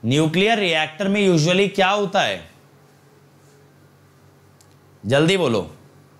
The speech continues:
न्यूक्लियर रिएक्टर में usually क्या यूज़ होता है? यस,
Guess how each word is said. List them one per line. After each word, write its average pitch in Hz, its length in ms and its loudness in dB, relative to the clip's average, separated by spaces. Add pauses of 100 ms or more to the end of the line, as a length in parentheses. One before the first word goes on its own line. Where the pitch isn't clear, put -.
(2500)
न्यूक्लियर 151 560 2
रिएक्टर 165 500 -2
में 202 200 0
usually 185 460 2
क्या 180 200 0
यूज़ 208 280 -4
होता 202 240 2
है? 113 160 -2 (3000)
यस, 143 520 -2